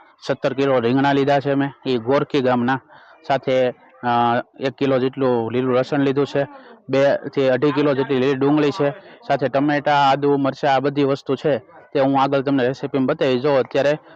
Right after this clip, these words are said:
સૂરજ નારાયણ દેવ અત્યારે આથમી રહ્યા છે, સરસ મજાનો નજારો છે.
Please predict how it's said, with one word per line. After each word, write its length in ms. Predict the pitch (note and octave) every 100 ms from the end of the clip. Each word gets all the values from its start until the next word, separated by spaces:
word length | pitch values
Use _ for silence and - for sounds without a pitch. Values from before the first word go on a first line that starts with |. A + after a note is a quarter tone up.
| - -
સૂરજ 240 | D#3 E3
નારાયણ 440 | D3 D3+ D#3 D#3 D3+
દેવ 220 | D#3 D3
અત્યારે 240 | C#3 D3
આથમી 420 | C#3+ D3 - F3
રહ્યા 280 | C3+ C3 A#2
છે, 160 | A2 F#3 - - -
સરસ 280 | - D#3 D3+
મજાનો 320 | D3+ D#3 D3+
નજારો 440 | D3 D3 D#3+ C#3+
છે. 200 | B2 D3